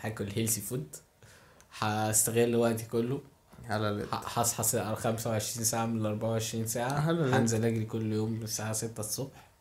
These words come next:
Speaker 1: آه،
Speaker 2: تلات ساعات. أنا مطلوب منك تذاكر.
Speaker 1: هاكل تيميز، شجع صناعة بلدك. <laughs>
Speaker 2: أنا ه-، أنا ه-، النهاردة، النهاردة السلوجان بتاع ال-، الحلقة: "كل تيميز والبس مولفكس".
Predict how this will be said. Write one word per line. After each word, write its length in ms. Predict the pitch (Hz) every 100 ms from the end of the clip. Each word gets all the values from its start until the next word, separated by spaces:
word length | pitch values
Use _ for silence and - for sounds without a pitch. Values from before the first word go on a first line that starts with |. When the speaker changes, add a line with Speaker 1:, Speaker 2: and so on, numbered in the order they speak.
| _ - - - - - _ -
Speaker 1:
آه، 840 | 101 98 87 85 87 - - -
Speaker 2:
تلات 280 | 202 214 -
ساعات. 400 | - - - -
أنا 240 | 131 - -
مطلوب 280 | 143 143 185
منك 200 | 190 160
تذاكر. 240 | 135 139
Speaker 1:
هاكل 240 | 120 120 104
تيميز، 560 | 123 127 143 151 - -
شجع 320 | 117 117 110
صناعة 320 | - 107 113
بلدك. 840 | 107 117 131 123 151 156 - - - -
<laughs> 320 | - - -
Speaker 2:
أنا 240 | 127 135 151
ه-، 160 | -
أنا 100 | 139
ه-، 320 | 139 147 - 127
النهاردة، 480 | 131 131 139 135
النهاردة 380 | 127 120 127 123
السلوجان 500 | 107 110 117 113 107
بتاع 260 | 104 87 101
ال-، 360 | 90 - 98 - - -
الحلقة: 440 | - 120 - 185 - - - -
"كل 240 | 131 131
تيميز 380 | 143 156 170 165
والبس 400 | 123 120 113 -
مولفكس". 600 | 101 - - - -